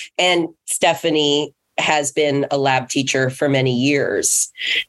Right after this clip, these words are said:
because I agree with you. Teachers need job embedded learning and they need, they learn best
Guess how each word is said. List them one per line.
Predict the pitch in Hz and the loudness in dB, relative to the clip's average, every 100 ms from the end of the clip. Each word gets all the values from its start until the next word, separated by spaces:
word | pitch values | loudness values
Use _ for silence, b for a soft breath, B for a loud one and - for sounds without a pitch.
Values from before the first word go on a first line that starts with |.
| _ | _
because | 160 160 180 | -4 -2 0
I | 165 | 2
agree | 170 147 202 262 | 0 0 0 0
with | 202 - | 0 0
you. | 143 135 | 0 0
Teachers | 135 233 - 220 175 151 - | 0 -2 0 0 2 0 -2
need | 156 156 151 | 0 0 0
job | 156 143 147 | 0 2 2
embedded | 139 139 143 135 127 | 0 2 2 2 0
learning | 139 170 214 294 - | 0 2 0 0 -2
and | 156 147 | 0 2
they | 156 | 2
need, | 156 160 156 143 | 2 0 0 0
they | 180 | -2
learn | 208 202 190 | 0 0 0
best | 151 135 127 - - - | 0 0 0 -2 -4 -6